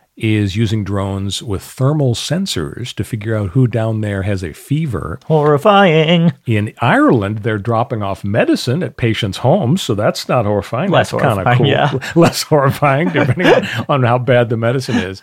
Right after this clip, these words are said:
Speaker 2: Right.
Speaker 1: And of course, they are all equipped with cameras,
Speaker 2: Yep.
Speaker 1: so, you know,
Speaker 2: Of
Speaker 1: if you're,
Speaker 2: course.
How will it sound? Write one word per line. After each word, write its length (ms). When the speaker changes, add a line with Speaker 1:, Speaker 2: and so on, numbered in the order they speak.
Speaker 2:
Right. 220
Speaker 1:
And 140
of 120
course, 420
they 140
are 220
all 140
equipped 360
with 140
cameras, 560
Speaker 2:
Yep. 200
Speaker 1:
so, 240
you 140
know, 200
Speaker 2:
Of 80
Speaker 1:
if 0
you're, 100
Speaker 2:
course. 120